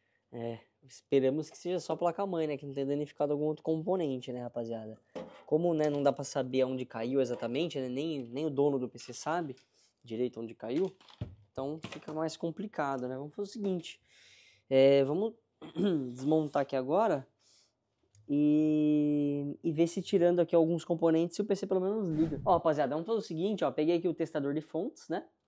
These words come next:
Pra gente colocar aqui na fontezinha dele, ó, do cliente.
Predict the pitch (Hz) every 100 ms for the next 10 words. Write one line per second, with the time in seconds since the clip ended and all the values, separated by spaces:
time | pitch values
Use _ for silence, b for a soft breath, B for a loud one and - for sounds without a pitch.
0 | b b b b 135 - 156 147 147 -
1 | 135 - 131 131 123 - 139 139 127 127
2 | 139 139 202 370 110 - _ _ 107 -
3 | 113 110 113 160 - 311